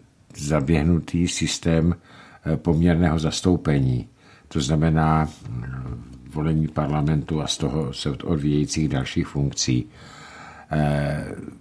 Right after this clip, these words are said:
pokud bychom měli zvolit tenhle, eh, t-, teda změnit volební zákon, tak, eh, by to znamenalo ale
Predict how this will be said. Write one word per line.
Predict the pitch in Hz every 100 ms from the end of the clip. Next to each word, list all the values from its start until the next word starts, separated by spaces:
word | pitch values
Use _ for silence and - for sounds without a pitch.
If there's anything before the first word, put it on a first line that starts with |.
| _
pokud | 92 - 90
bychom | 87 101 110 92
měli | 85 85 80 90
zvolit | 85 71 73 73 92 - -
tenhle, | 76 80 78
eh, | 76 69 67 69
t-, | 69
teda | 64 76 71 64 -
změnit | 65 64 71 76 78 85 -
volební | 76 76 69 78 73
zákon, | 73 69 67 82 73 90 - - - - - - -
tak, | 80 - - 80
eh, | 76 73
by | 64 80
to | 92 78 73 73
znamenalo | 65 73 73 76 78 76 92 107 - - - -
ale | 76 76 76 82